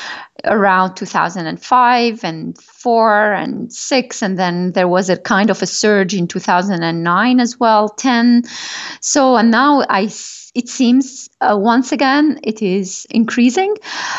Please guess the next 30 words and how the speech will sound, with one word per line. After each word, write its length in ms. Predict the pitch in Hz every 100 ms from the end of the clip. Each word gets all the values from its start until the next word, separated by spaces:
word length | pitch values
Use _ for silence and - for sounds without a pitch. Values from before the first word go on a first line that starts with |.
| - -
Personally, 380 | 277 - 381
<laughs> 40 | 294
I 200 | 262 302
don't 200 | 254 220
know 340 | 233 311 320
why 500 | 233 190 190 208 277
they 140 | 277 233
are 120 | 208
doing 320 | 175 214 277 339
this. 320 | 330 349 - -
They 140 | 202
think 280 | - 262 262
that 160 | 196
this 180 | 196 208
is 140 | 247 220
legitimate. 540 | 185 202 208 254 285 - -
They 340 | 254 220 196
gather 360 | 170 180 185 196
information, 720 | 208 208 175 180 - 294 339 - - - - -
but, 380 | 185 202 196 202
uh, 140 | 190
going 280 | 196 202 214
to 120 | -
people 380 | - 202 202 190
at 120 | -
their 160 | - 175
workplace, 760 | 175 208 202 - 196 190 196 -
at 140 | 180
their, 420 | 170 175 175 175
um, 720 | 170 165 165 170 185 - -